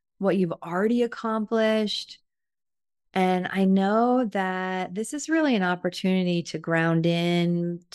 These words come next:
to take it a little deeper, to slow down, to speed up, to recalibrate to what really matters most to you in this lifetime,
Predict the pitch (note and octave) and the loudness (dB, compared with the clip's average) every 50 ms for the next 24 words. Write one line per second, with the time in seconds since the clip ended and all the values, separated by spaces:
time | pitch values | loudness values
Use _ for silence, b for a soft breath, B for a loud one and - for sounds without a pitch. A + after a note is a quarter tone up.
0 | - - E3+ F3 E3+ E3 E3 E3 E3 D#3+ D#3+ D#3+ D#3+ D#3 D3 - - - - G3 | -8 -4 -2 0 0 0 0 0 0 -2 -2 -2 -2 -4 -4 -6 -8 -4 0 2
1 | G3+ A3 A3+ A#3 A3 G#3+ G#3 G3+ F#3 E3 E3+ E3+ E3+ E3+ - - E3 E3+ E3 E3 | 4 4 4 4 4 4 4 2 2 2 0 0 0 -2 -2 -2 -2 0 0 0
2 | E3 E3 E3 E3 E3 E3 _ _ _ _ _ _ - - F3 - - - - - | 0 0 0 -2 -4 -6 _ _ _ _ _ _ -18 -16 -12 -10 -8 -6 -2 2
3 | F3 F3 F3+ G3 G#3+ A3 G#3 G3 F#3+ F#3 F#3 F#3 F#3 F#3 F#3 F3+ - - - - | 4 6 6 6 6 6 4 4 2 2 0 0 -2 -4 -4 -8 -12 -12 -6 -4
4 | F3+ F#3 F#3 F3 E3+ E3+ E3+ E3+ E3 E3+ E3 E3 - _ _ _ _ _ _ _ | 0 0 0 2 0 0 0 0 0 -2 -2 -4 -8 _ _ _ _ _ _ _
5 | _ _ _ _ _ _ _ _ _ _ - - F#3 F3 F3 F3+ F#3+ G3 G#3+ A3 | _ _ _ _ _ _ _ _ _ _ -6 -2 0 0 2 4 4 4 6 4
6 | A3+ A#3 A3+ - - F#3+ G3 G3 G3 G3 F#3 G3 F#3+ F#3+ F#3+ F#3 - - F3+ F3 | 4 2 0 -4 -4 -2 0 2 2 2 2 2 2 2 0 -2 -4 -6 -4 -2
7 | F3+ F3 E3+ - F#3+ F3+ F3+ F#3+ F#3+ F#3 F3 E3+ E3+ E3 E3 E3+ E3+ - - E3+ | -2 -2 -2 -2 -2 -2 0 0 0 0 -2 -2 -2 -2 -4 -4 -6 -4 -2 -2
8 | E3+ F3 F3+ F3+ - - - - F#3 F#3+ F#3 F#3 F3+ F3+ F3+ F3+ - - E3 D#3+ | 0 0 0 -2 -4 -6 -4 -2 0 0 2 0 0 -2 -2 -4 -4 -4 -2 -2
9 | D#3+ E3 E3 E3 - - - E3 E3 E3 E3 E3 E3 E3 E3+ E3 E3 E3 E3 E3 | 0 -2 -2 -4 -6 -8 -6 -4 -2 -2 0 0 0 0 0 0 0 -2 -4 -6